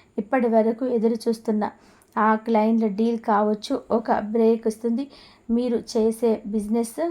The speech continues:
ప్రతి ఒక్క బిజినెస్ చేసే కూడా విజయవంతం అవుతుంది. ఒప్పందాలు కుదిరే అవకాశం అయితే తొంభై శాతం మీద పైగా ఉంటుంది.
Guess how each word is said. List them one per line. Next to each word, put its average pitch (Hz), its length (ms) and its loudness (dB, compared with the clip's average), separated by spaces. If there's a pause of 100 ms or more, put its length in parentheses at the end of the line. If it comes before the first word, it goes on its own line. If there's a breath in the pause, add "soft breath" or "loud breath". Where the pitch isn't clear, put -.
ప్రతి 226 460 -2
ఒక్క 214 240 -2
బిజినెస్ 214 460 -2 (100)
చేసే 214 460 -4
కూడా 214 300 -4 (520 soft breath)
విజయవంతం 220 800 0 (160)
అవుతుంది. 233 420 -4 (440 loud breath)
ఒప్పందాలు 226 680 0
కుదిరే 220 380 -2
అవకాశం 226 640 -4
అయితే 208 260 -4
తొంభై 226 400 0
శాతం 214 440 -2
మీద 208 200 -2
పైగా 208 360 0
ఉంటుంది. 226 400 0